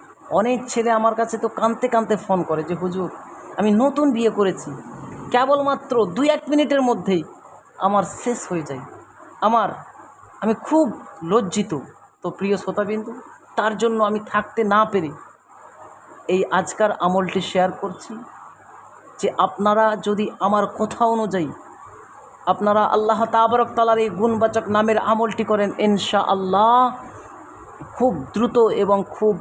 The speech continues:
তাড়াতাড়ি মহান রব্বুল আলামিনের কারাম হবে, দয়া হবে, আপনি দীর্ঘ সময় ধরে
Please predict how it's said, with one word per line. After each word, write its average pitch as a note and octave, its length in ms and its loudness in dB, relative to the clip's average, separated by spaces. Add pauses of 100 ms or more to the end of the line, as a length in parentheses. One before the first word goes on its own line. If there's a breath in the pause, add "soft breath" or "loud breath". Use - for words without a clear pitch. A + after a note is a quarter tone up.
(100)
তাড়াতাড়ি A3 460 2 (320)
মহান F#3+ 440 2
রব্বুল F#3 400 0
আলামিনের F#3 540 2
কারাম G#3 400 2
হবে, F3 260 2
দয়া G3+ 300 2
হবে, D3+ 280 -2 (280)
আপনি D#3+ 300 2
দীর্ঘ F3+ 400 0
সময় B3+ 520 0
ধরে F3 260 -2